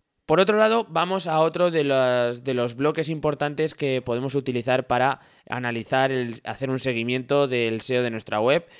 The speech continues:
y es Search Console, ¿vale? Que actúa como un, una central de, de seguimiento de nuestra web.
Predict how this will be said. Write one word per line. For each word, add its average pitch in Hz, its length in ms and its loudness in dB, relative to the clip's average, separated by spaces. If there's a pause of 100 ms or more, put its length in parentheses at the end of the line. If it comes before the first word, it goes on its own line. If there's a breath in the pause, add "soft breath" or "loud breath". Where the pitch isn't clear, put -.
y 131 120 0
es 151 260 0
Search 170 420 -2
Console, 147 460 -2
¿vale? 143 280 0
Que 123 420 -4 (160)
actúa 139 420 0
como 139 320 0
un, 147 160 -2 (100)
una 143 200 -2
central 135 600 0
de, 120 580 -2
de 113 140 -4
seguimiento 127 580 -2
de 127 100 2
nuestra 107 320 -4
web. - 180 0